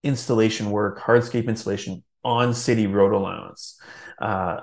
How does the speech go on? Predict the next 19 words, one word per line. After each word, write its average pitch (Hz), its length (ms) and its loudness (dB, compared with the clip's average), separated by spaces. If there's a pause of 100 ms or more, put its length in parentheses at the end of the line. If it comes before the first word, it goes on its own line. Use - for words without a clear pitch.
(120)
and 101 400 -2
in 127 160 -2
the 113 80 2
front 104 260 -2
yard. 101 400 -2
And 113 120 -2
there 110 80 2
was 110 120 2
a 117 40 2
big 110 340 2
city 101 320 -2
tree, 139 300 4
a 95 40 6
big 95 220 0
silver 98 340 0
maple 101 480 0 (220)
that 92 140 2
was 101 160 0
in, 113 340 -4